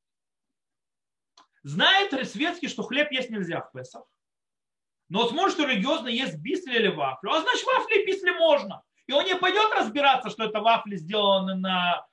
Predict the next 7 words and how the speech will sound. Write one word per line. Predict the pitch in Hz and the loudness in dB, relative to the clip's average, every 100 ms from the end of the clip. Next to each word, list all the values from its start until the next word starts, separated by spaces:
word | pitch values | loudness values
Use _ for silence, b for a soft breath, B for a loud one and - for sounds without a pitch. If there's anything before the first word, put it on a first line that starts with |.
| _ | _
муке | 175 196 196 226 208 | -2 -2 -2 0 0
из | 175 - | 0 -2
картошки. | 180 180 185 - - - _ _ _ _ _ _ _ _ _ _ _ _ _ _ _ _ _ _ _ _ _ | -4 -4 -6 -6 -12 -20 _ _ _ _ _ _ _ _ _ _ _ _ _ _ _ _ _ _ _ _ _
И | 196 | 2
он | 214 240 | 4 2
съест | 240 240 | -4 -6
хамец. | - 247 185 - - | -8 -8 -8 -10 -20